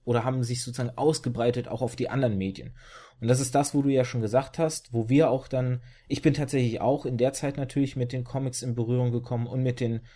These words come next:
ähm, Comic-Helden. Ich muss sagen, mein allererster Superheld zum Beispiel war Spider-Man. Und zwar mit der, ich glaub, die Serie hieß Amazing Spider-Man, wo Spider-Man nicht alleine der Held war, sondern es noch Iceman gab und noch eine Frau, die irgendwie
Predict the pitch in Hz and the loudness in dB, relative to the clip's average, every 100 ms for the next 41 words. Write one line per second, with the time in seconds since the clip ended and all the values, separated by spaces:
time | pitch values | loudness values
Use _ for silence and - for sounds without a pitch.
0 | _ _ _ _ - 113 113 110 117 135 | _ _ _ _ -4 0 0 -2 -2 0
1 | 135 123 127 123 135 143 - - - 131 | 2 0 4 4 6 2 -2 -18 -4 4
2 | 160 196 165 170 131 135 220 214 196 147 | 6 6 4 0 2 2 0 2 0 0
3 | 165 170 135 156 185 120 113 123 110 - | -2 0 0 0 0 0 0 -2 -6 -4
4 | 123 110 107 - 139 190 113 98 113 185 | -2 -2 -4 -2 0 4 2 2 0 0
5 | - - - - 120 - 147 143 139 143 | -4 -20 -20 -8 -4 2 4 4 2 2
6 | 135 131 127 - 127 - 131 - 120 131 | 2 4 2 0 -10 -2 -4 -2 0 2
7 | 139 123 131 127 113 113 147 196 175 - | 2 2 2 2 2 4 4 4 0 -2
8 | - 175 147 117 120 120 - 131 156 139 | -2 0 2 0 0 -2 -2 0 0 0
9 | 135 127 - 113 110 151 269 196 117 107 | -2 -4 -4 -2 -2 0 2 4 4 4
10 | 104 98 113 165 - - - 123 135 131 | 2 2 0 0 -6 -20 -6 2 2 2
11 | 139 139 135 120 - 123 214 - 202 190 | 0 -2 -2 -4 0 4 4 4 0 2
12 | 185 170 165 165 - 160 156 156 147 - | 2 2 2 2 0 -2 0 -2 -6 -6
13 | - 139 139 135 127 - - 120 165 175 | -4 -2 2 0 0 -6 -4 2 4 4
14 | 165 135 151 151 147 143 139 | 0 0 2 2 4 4 4